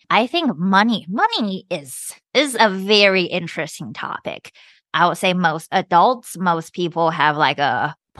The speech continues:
push and pull relationship with money. It's like, you love money, but it causes so much stress. It's like, you love it when it's here, you hate it when it's not. And it's just really complicated and multi-layered. And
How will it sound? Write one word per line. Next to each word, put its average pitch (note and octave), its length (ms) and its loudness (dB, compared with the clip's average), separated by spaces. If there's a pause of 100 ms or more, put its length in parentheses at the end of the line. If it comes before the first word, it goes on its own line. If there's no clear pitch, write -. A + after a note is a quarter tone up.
push C4 260 2
and F#3+ 160 0
pull E3+ 300 0
relationship E3+ 760 -2
with G#3+ 140 0
money. A#3+ 340 0 (240)
It's F3 160 -10
like, D3 200 2 (200)
you D#3 180 -4
love C4+ 380 2
money, C#4+ 440 0 (300)
but D#3 240 0
it D3 120 -8
causes - 400 -4
so D#3 160 -4
much B2 180 -12
stress. - 720 0 (280)
It's F3 140 -8
like, C3+ 160 -4
you F3+ 100 -2
love B3 260 4
it B3+ 120 2
when A#3+ 180 0
it's F#3+ 160 -4
here, G3+ 480 0 (120)
you E3+ 100 -4
hate F#3+ 260 -2
it F#3+ 120 0
when F3 160 -2
it's E3 160 -8
not. E3 460 2 (400)
And D#3+ 680 -2
it's D#3+ 300 -6
just E3 220 -12
really A#2 260 -10
complicated G#3 760 2
and D3+ 160 -2
multi-layered. D#3 840 -4 (140)
And E3 580 -2